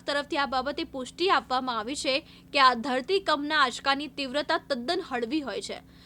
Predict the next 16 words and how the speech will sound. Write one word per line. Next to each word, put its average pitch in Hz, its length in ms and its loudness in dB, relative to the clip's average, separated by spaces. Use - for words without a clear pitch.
સિમ્પોલોજીના 330 1040 2
ડેટા 277 420 0
મુજબ 277 320 -2
છેલ્લા 262 420 -2
આશરે 247 440 0
પંદર 254 440 -4
વર્ષથી 277 340 -4
લગભગ 247 680 0
તમામ 302 480 4
ચોમાસા 320 480 2
પછીના 302 420 -4
દિવસોમાં 269 600 0
સપ્ટેમ્બર, 262 720 -2
ઓક્ટોબર, 277 640 -2
ડિસેમ્બર 311 580 -2
માસમાં 262 580 0